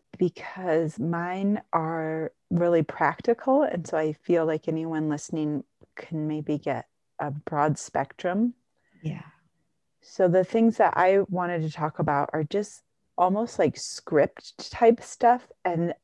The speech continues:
Speaker 1: actions to take if you need help and you don't know where to start.
Speaker 2: Mm,
Speaker 1: So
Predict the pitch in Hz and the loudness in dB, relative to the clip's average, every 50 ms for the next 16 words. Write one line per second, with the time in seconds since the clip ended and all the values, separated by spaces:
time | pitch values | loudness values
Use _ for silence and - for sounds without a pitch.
0 | _ _ _ - 170 180 185 - - - 233 214 214 196 - - - 208 185 - | _ _ _ 4 4 4 4 0 -2 0 2 4 4 2 0 -2 -2 -2 -2 -2
1 | - 185 180 160 156 - - - 165 165 - - 165 170 175 170 165 160 156 156 | -2 0 2 2 2 0 -4 -4 -4 -4 -4 -4 -4 -2 -2 -2 -2 -2 -4 -6
2 | - - - - - - - - _ _ _ _ 156 156 147 131 123 170 160 139 | -6 -8 -8 -8 -8 -12 -20 -20 _ _ _ _ -2 0 0 0 0 0 -2 -2
3 | 123 - 131 123 127 98 98 98 - 131 - - - 117 104 - - - - _ | -2 -2 -2 -4 -4 -6 -6 -8 -8 -10 -10 -8 -8 -8 -8 -8 -10 -14 -20 _
4 | _ _ _ _ _ _ _ _ _ - - 170 160 156 196 185 180 175 170 175 | _ _ _ _ _ _ _ _ _ -10 -6 -4 0 2 2 4 4 2 2 0